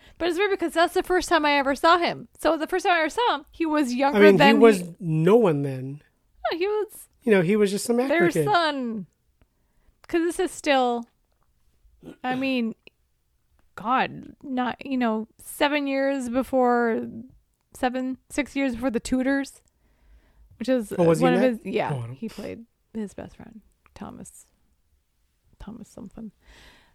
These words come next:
Speaker 1: There was, like, four Thomases. Um, yeah, it's just weird to, like, and I was aware of him at that time. I was like, "Who's this annoying <laughs> kid who sounds like an elf?" <laughs>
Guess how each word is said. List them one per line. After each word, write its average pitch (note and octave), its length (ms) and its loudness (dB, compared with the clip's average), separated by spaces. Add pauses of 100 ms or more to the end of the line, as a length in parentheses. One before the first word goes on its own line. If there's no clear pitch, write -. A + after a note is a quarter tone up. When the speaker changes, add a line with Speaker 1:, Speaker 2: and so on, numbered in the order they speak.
Speaker 1:
There - 80 -14
was, C#3+ 100 -14
like, - 140 -12
four - 260 -10
Thomases. G#3 480 -10 (560)
Um, B3 360 -2 (500)
yeah, C#4+ 260 4
it's B3+ 120 0
just D4 180 -2
weird A#3+ 440 -2 (440)
to, B3 420 0 (800)
like, C4 180 0 (1400)
and D#4 140 2
I D4+ 120 8
was F4 140 2
aware D#4 300 2
of A#3+ 60 -2
him C#4 160 -4
at B3+ 160 0
that A#3 180 0
time. B3+ 400 2
I G#3 60 -4
was G#3+ 80 -4
like, - 140 -6
"Who's E4+ 200 4
this D#4+ 160 -6
annoying C4 680 -2
<laughs> - 60 -20
kid B3 440 -6 (800)
who F4+ 160 6
sounds D#4 340 2
like E4 140 2
an E4 100 0
elf?" C4 360 2
<laughs> - 240 -6